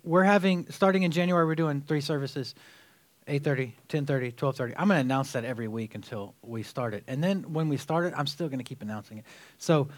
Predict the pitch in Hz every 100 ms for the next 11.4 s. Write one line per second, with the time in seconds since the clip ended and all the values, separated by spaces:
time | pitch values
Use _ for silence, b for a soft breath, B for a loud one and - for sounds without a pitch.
0 | B 147 135 120 117 - 156 170 156 147
1 | 131 151 143 139 120 - 117 113 - -
2 | b b b - 214 196 131 147 160 165
3 | - b b b b _ _ _ _ _
4 | _ _ - 139 B B 147 143 117 101
5 | 110 98 b b b b _ _ _ _
6 | _ _ _ - - 160 117 - 117 101
7 | 104 B - 196 180 - - - 220 185
8 | - _ _ _ _ _ _ - - -
9 | 160 143 147 127 - 135 143 127 117 131
10 | 160 143 127 98 B B B B - 214
11 | 196 - 165